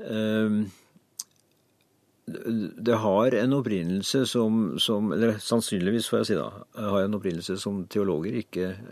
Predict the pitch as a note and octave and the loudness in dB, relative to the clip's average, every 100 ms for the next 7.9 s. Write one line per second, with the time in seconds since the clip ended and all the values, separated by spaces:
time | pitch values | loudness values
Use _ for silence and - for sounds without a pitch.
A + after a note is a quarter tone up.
0 | A#2+ A2 F#2+ D#2+ - E2+ A2 C3 - - | -12 -6 -4 -4 -4 -2 -2 -2 -6 -14
1 | - - - - G#2 G2 F#2+ G#2+ G2 - | -14 -16 -20 -2 0 2 2 4 2 0
2 | G2+ G#2+ G#2+ G#2+ G#2+ - G2 A#2 A2+ F2 | -2 -2 -2 -2 -4 -4 0 2 2 2
3 | E2+ E2 G2+ G#2 - F2 G2 G2+ A2 A#2 | 2 2 2 0 2 2 2 0 0 2
4 | B2 G#2 G2 - F2 F2 F#2+ - E2+ F2+ | 2 4 2 2 -2 0 -4 -2 -2 0
5 | G2+ G#2 A2 A2+ E2 - A2 B2+ A2+ F#2 | 2 4 4 2 0 -2 0 0 0 0
6 | E2 F2+ - A2+ - F#2+ G#2 G#2+ - G2 | 0 -4 -2 -2 0 0 2 0 0 0
7 | F#2+ F#2+ G#2+ G#2 F2+ - A2+ E3+ | 2 2 2 0 -2 -6 -6 -4